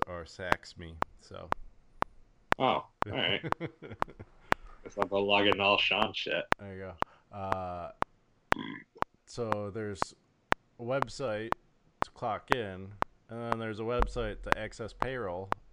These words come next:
Speaker 1: and the username is different from each other, but it uses the same password. It's so messed up. <laughs> Like,
Speaker 2: Yeah. Well, then that's the other thing. With, so at work, like, we've got, like, a bunch, like, we have, like,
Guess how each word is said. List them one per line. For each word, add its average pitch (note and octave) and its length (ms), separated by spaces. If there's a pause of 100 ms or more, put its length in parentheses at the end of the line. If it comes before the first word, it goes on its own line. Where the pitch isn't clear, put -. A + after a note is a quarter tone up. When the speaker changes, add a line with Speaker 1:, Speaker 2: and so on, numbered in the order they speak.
Speaker 1:
and G2 400
the G#2+ 80
username G#2 680
is F#2+ 140
different G#2+ 380
from G2 460 (600)
each A#2 220
other, A2 380 (120)
but G2 280
it G2+ 280
uses G2+ 500
the F2 240
same F2+ 140
password. G2 480
It's F#2 220
so G2 180
messed E2+ 340
up. D#2+ 160
<laughs> - 40
Like, E2+ 180 (560)
Speaker 2:
Yeah. D2+ 100 (1300)
Well, A2+ 120
then D3+ 100
that's C#3+ 200
the C3+ 100
other D#3+ 120
thing. G#2+ 220
With, G#2 120 (100)
so G#2+ 440 (1300)
at G2+ 100 (200)
work, G#2+ 320
like, F2 320 (460)
we've F#2 120
got, G2+ 140
like, F#2 140
a F2 80
bunch, F#2 340
like, F#2 160
we G2 100
have, F#2 140
like, E2+ 280